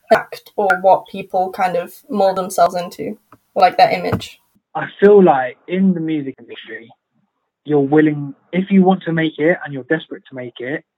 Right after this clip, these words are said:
Speaker 2: you're willing to do whatever it takes, which is why it's a dangerous industry. But, like, with me, for example, I've literally, I finished a song two days ago, and it's literally just about feelings, just about how I feel about a certain person, right? And that's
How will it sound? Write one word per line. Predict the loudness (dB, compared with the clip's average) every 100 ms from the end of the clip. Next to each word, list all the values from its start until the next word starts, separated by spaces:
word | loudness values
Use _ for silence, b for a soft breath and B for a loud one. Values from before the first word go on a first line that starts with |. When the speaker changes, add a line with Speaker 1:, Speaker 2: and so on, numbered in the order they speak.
| _ _ _ _ _ -4
Speaker 2:
you're | 0
willing | 2 4 2 -2 -10 -14 -20
to | -12
do | -6 -4
whatever | -4 -8 -12
it | -16 -16
takes, | -18 -18 _
which | -20 -10
is | -6
why | -6
it's | -8
a | -6
dangerous | -4 -4 -6
industry. | -8 -8 -12 -14 -16 -18 _ _
But, | 0 2
like, | 0 0
with | 0
me, | 2 0
for | 0
example, | -6 -6 -10 -8 -6 -6 -12 _
I've | -6 0
literally, | 0 0 -6
I | -6 -6
finished | -8 -8
a | -10
song | -10 -10 -10 -10
two | -6
days | -2 -2 -4
ago, | -8 -12 _ -10
and | -8 -6 -10 _ -14
it's | -12 -4
literally | -4 -4 -8 -8
just | -8 -6
about | -4 -4 -6 _
feelings, | -8 -8 -10 _ b _ _ -20
just | -16 -6
about | -4 -4
how | 2 2
I | 2 0
feel | 0 0
about | -4 -10
a | -10
certain | -8 -8 -8
person, | -10 -10 _ _ _ _ _ _ _ -6
right? | -4 -4 -8 _ _ _
And | -6 0 4
that's | 4 4